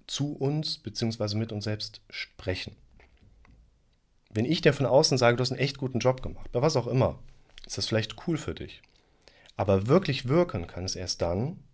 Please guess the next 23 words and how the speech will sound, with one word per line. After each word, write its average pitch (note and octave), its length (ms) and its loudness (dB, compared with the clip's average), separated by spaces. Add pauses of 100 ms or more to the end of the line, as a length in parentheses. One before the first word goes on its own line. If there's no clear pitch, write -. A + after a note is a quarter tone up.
(460)
wenn F#2+ 120 -2
du G#2 100 -6
anfängst, C3 800 0 (160)
dir G2+ 80 0
das F#2 200 0
selber A2+ 460 4
auch G#2+ 340 2
zu - 180 -4
sagen. C3 520 2 (2250)
Leute C3 280 4
gehen D3 240 8
nicht E3+ 140 4
hier C3 140 2
oben B2 200 4
schlecht B2+ 320 2
mit A#2+ 140 2
sich - 260 0
um, C3 220 4
weil A2 120 4
sie A2+ 100 0
niedriges A#2 480 0
Selbstwertgefühl G#2 840 2
haben. C#2+ 380 -12